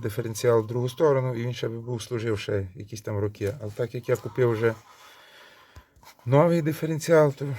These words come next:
той поставимо збоку, не чекає. Е, до речі, тут запчастини в мене всі на кожних шестернях вибито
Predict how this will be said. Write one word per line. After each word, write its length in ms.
той 120
поставимо 680
збоку, 400
не 140
чекає. 580
Е, 300
до 140
речі, 300
тут 200
запчастини 540
в 40
мене 200
всі 360
на 160
кожних 380
шестернях 540
вибито 560